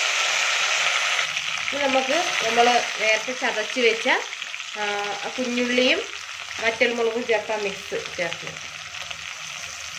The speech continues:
നന്നായിട്ടൊന്ന് ഇളക്കി കൊടുക്കാം. ആ ഒരു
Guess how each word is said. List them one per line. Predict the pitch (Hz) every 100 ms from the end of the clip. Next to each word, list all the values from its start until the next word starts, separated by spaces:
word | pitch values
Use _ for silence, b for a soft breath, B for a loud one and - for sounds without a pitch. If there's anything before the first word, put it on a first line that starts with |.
| - - - - - - -
നന്നായിട്ടൊന്ന് | 214 226 226 208 208 208 196
ഇളക്കി | 180 180 180
കൊടുക്കാം. | - - 170 170 170 - 208 294 - 262
ആ |
ഒരു | 277